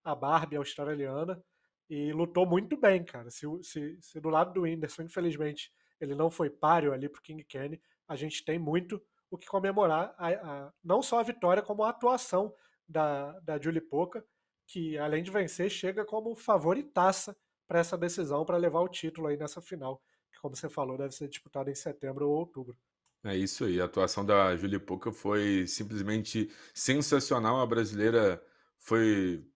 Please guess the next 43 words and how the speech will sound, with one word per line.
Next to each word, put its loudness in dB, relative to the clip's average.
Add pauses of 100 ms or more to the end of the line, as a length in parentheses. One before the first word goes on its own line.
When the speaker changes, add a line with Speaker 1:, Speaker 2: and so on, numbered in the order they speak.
(140)
Speaker 2:
superior 2
do -2
início 2
ao 4
fim, -8 (440)
e 2
a 4
gente 2
ficava 2
na 2
expectativa -2
de, -10
de, -6
de, -4 (200)
de -4
ver, 2
né, 0
como -6
seria 0 (200)
a -4
adversária 2
dela 2
na -2
final, -6 (180)
e -10
na 0
luta 2
seguinte -6
a -4
gente -6
viu 2
a, 0 (420)
a -8
queda 0
gigantesca -2
de -6
nível -2
técnico, -4
então -8
a -6
gente -14
fica -4
ali -2